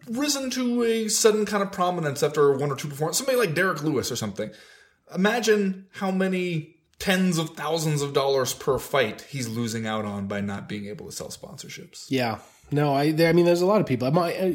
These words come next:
Speaker 2: you could make the argument everyone in the U F C is probably making less money, uh, because of that, especially
Speaker 1: Except for the U F C itself.
Speaker 2: Right. You, you talk about, you know, he's not in the U F C anymore, but obviously Demetrius Johnson had, what was it, Xbox
Speaker 1: Yeah.
Speaker 2: sponsorship.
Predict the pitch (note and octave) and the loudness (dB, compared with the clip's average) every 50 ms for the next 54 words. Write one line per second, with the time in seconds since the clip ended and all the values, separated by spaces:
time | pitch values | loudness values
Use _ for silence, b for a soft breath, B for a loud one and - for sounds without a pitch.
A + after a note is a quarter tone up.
0 | - - F#3 F3 D#3+ E3+ D#3 D3+ D#3 C#3 C#3+ D#3 D#3+ D#3 D#3 D#3 D#3+ D#3 D#3+ D#3+ | -2 -6 -6 -4 -2 0 2 2 2 2 4 2 2 2 2 2 2 4 4 4
1 | D#3 D#3 F3 E3+ D#3+ C3+ C3 B2 A#2+ A#2 A#2 A#2 B2 B2 A#2 - - D#3 C3+ A#2 | 4 4 4 4 4 4 4 2 0 0 -2 0 -2 -2 -2 -2 0 0 0 0
2 | - B2+ A#2+ A2+ A2+ G#2+ - b b b b b b b b b b b A#2+ B2+ | -2 -4 -4 -4 -4 -6 -8 b b b b b b b b b b b 0 0
3 | C3 B2+ C3 A#2 A2+ A#2 B2+ C3 B2 - A#2+ B2 B2+ C3 B2+ A2+ A2 G2+ - - | 0 0 0 -2 0 0 0 -2 -2 -2 -2 0 0 0 0 -2 -2 -6 -8 -14
4 | - - _ - A#2 A2+ A2 G#2 G2 F#2 D#2+ F#2 - - - A2 A2+ G#2+ A2 A2 | -20 -20 _ -12 -10 -8 -8 -8 -8 -10 -10 -12 -16 -18 -18 -18 -16 -16 -16 -14
5 | A2 A2 A#2 A2+ - - C#3+ C3+ A#2+ A#2 G#2+ A#2 E3 E3+ C3+ A#2+ A2+ - - D3+ | -12 -10 -10 -10 -6 -4 -2 -2 -2 -2 -2 2 2 4 4 2 0 0 -2 -2
6 | - - C3 A#2+ A2 - - A#2 - - G#2+ G#2 G2 G2 G2+ F#2+ - G2 F#2+ G2+ | 0 0 -2 -2 -2 0 -2 -2 -2 -2 -6 -4 -4 -4 -4 -4 -6 -8 -8 -8
7 | - - - - - - A#2+ A2 G2 F2+ - D#3 D#3 C#3+ C3+ D3+ D3+ D3+ D3 E3 | -8 -10 -10 -10 -6 -4 -4 -4 -6 -8 -6 -4 -2 0 4 6 6 6 6 6
8 | D#3 C#3+ C3+ C3+ C3+ B2+ B2 B2+ - D3+ D3+ C3 B2+ A#2+ A2 A#2 C#3 - C#3+ D#3+ | 6 6 6 4 2 2 2 0 -2 -2 -2 0 0 0 -2 -2 -6 -4 -2 0
9 | C#3+ D3 D3 C#3 C3 B2+ B2+ B2+ B2+ A2+ - - G#3+ F#3 F3 D#3+ D3+ D3 D3 C3+ | 4 6 6 6 6 4 4 4 2 2 2 4 6 8 8 10 10 8 8 8
10 | C#3 C3+ C3+ B2+ C3 B2 - C3+ B2+ C3 B2+ C3 B2+ B2+ B2+ A#2+ A2 - - D3+ | 8 6 6 4 4 2 0 0 0 2 0 0 0 0 -2 -4 -2 0 0 2
11 | D3 C#3+ - C#3+ B2+ C3 C3 A#2+ C3 C#3+ C3+ C3 A#2+ A#2 - C3+ C#3+ - - - | 2 2 0 0 -2 0 0 0 2 2 2 0 -2 -4 -6 -8 -8 -8 -4 0
12 | E3 D#3+ E3 - - - - - - _ _ _ - A#2+ A#2+ G#2 F#2 - - - | 2 2 2 2 0 -4 -6 -6 -10 _ _ _ -2 0 0 0 0 -4 -12 -14
13 | - - F3 E3 D#3 D3+ E3+ D3+ - - E3 D#3+ D3+ - B | -6 2 4 4 4 4 4 2 4 6 4 4 4 2 B